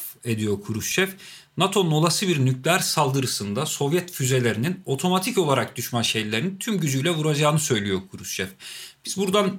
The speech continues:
ne anlamalıyız? Burada kritik kelime otomatik olması. Dengeyi bir insanın inisiyatifine bırakmıyor yani ka-, karşılık verme ihtimalini ya da o dengenin kendisini. Tıpkı bir matematik denklemi gibi kurguluyor.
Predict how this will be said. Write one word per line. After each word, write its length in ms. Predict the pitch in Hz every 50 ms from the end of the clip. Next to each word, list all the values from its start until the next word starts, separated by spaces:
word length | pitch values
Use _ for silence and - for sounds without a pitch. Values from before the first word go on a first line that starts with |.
| - -
ne 140 | 170 160 190
anlamalıyız? 680 | 190 180 160 139 131 127 117 107 110 131 170 180 165
Burada 240 | 196 208 214 190 156
kritik 420 | - - 170 170 165 - 233 - -
kelime 520 | 170 139 127 113 117 156 208 220 - - _ _ -
otomatik 480 | 143 135 - 185 175 180 180 202 -
olması. 480 | 147 131 110 101 98 95 - - - - - _ - - _ _ _ -
Dengeyi 440 | 131 147 160 165 175 180 190 165 143
bir 320 | 165 160 - - - - - -
insanın 400 | 131 135 127 - 160 156 160 143
inisiyatifine 580 | 139 135 - 151 151 151 - - 156 143 117
bırakmıyor 460 | 107 123 127 127 - - 113 101 98 95
yani 280 | 95 92 90 92 90 87 - _ - -
ka-, 180 | - 104 - -
karşılık 520 | - 117 107 - - - 110 107 - -
verme 400 | 113 107 101 110 104 104 104 104 - - - - - - _ _ -
ihtimalini 520 | - 95 - - 107 101 98 95 98 120
ya 120 | 135 113 104
da 60 | 107
o 200 | 104 98 92 101
dengenin 340 | 107 107 104 107 107 107 98
kendisini. 680 | - 117 107 101 95 92 - - 98 98 - - - - - - - - _ _
Tıpkı 280 | - 285 - - 196 190
bir 100 | 240 196
matematik 560 | 190 196 190 190 208 208 190 180 - - -
denklemi 340 | 127 117 113 - 110 101 98
gibi 260 | 98 95 95 92 -
kurguluyor. 420 | - 95 92 92 90 90 90 82